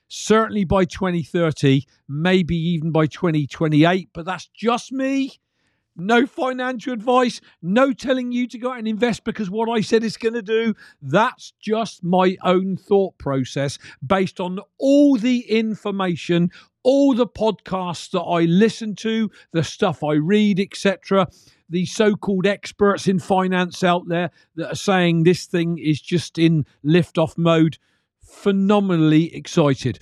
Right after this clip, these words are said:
Okay, so here comes my video of the day. If you think I'm bullish, have a listen to what's about to come up. Now, you all know probably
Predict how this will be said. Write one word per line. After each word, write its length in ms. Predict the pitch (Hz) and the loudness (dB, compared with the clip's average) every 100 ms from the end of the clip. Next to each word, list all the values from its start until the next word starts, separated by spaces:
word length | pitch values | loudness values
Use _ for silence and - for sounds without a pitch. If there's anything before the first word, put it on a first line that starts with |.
| - - | -14 -6
Okay, 380 | 190 240 185 - _ _ | 0 0 0 -4 _ _
so 400 | - 277 254 147 _ _ | -12 -6 -6 -6 _ _
here 140 | - 269 | -2 0
comes 280 | 269 247 | 0 0
my 220 | 185 247 233 | 0 0 0
video 640 | 143 240 240 233 220 226 | 2 2 4 2 2 2
of 140 | 185 | 0
the 140 | 151 180 | -2 -4
day. 340 | 226 220 175 | -2 -2 -2
If 200 | 156 156 | -4 -4
you 120 | 220 | -4
think 320 | 190 233 240 - - | -2 -2 -2 -4 -2
I'm 380 | - 247 254 208 | 2 2 0 -8
bullish, 600 | 151 170 139 170 - - _ _ _ | -4 -2 -2 -4 -8 -20 _ _ _
have 260 | - 226 214 | -4 -4 -4
a 60 | |
listen 440 | 214 220 - 196 196 | -4 -4 -6 -14 -8
to 120 | 190 | -4
what's 240 | 185 180 | -2 -2
about 320 | 202 185 185 185 | 0 2 0 -2
to 80 | |
come 300 | 185 - 202 | -10 -6 -4
up. 240 | 190 175 143 | 0 -2 -4
Now, 320 | 190 202 131 _ _ _ | -8 -6 -6 _ _ _
you 320 | 185 220 226 - | 0 2 2 2
all 440 | 247 269 262 220 190 | 2 4 4 4 0
know 460 | 196 180 160 170 - | -2 0 0 0 -2
probably 680 | 202 190 160 143 151 151 | 0 0 0 0 0 0